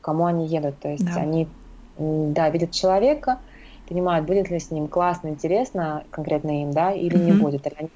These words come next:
Speaker 1: находятся в совершенно другой волне.
Speaker 2: Мгм.
Speaker 1: Я думаю, что это тоже важный фактор, и публичность, она помогает выстраивать вот такие отношения с твоими
Speaker 2: Мгм.
Speaker 1: читателями, потом и клиентами, да.
Speaker 2: Мгм. Да, то есть это, получается, работающий маркетинг, который, э,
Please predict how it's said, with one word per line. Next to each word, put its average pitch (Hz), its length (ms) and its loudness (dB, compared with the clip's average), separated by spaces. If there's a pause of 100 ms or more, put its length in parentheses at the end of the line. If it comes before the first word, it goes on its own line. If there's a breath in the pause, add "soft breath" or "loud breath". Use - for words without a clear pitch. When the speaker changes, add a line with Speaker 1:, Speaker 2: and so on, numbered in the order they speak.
Speaker 1:
находятся 160 380 -4
в - 20 -14
совершенно 165 340 0
другой 156 220 2
волне. 151 420 0 (200 loud breath)
Speaker 2:
Мгм. 196 400 4 (100)
Speaker 1:
Я 185 100 -2
думаю, 190 160 0
что - 200 -2
это 185 140 0
тоже 165 340 0
важный 147 300 0
фактор, 156 380 -4
и 143 240 -4 (380)
публичность, 180 680 0
она 165 200 -4
помогает 170 580 0
выстраивать 156 500 -4
вот - 60 -20
такие 156 260 -4
отношения 156 560 -6
с - 80 -16
твоими 151 340 -6 (480 loud breath)
Speaker 2:
Мгм. 202 60 10
Speaker 1:
читателями, 190 540 4 (260)
потом 156 420 -2
и 147 480 -6
клиентами, 143 720 0
да. 160 240 4
Speaker 2:
Мгм. 190 220 4 (1040 loud breath)
Да, 196 180 8
то 175 80 2
есть 190 140 0
это, 180 400 4
получается, 185 460 -4
работающий 185 480 -2
маркетинг, 175 440 -2
который, 180 480 -4
э, 196 280 -6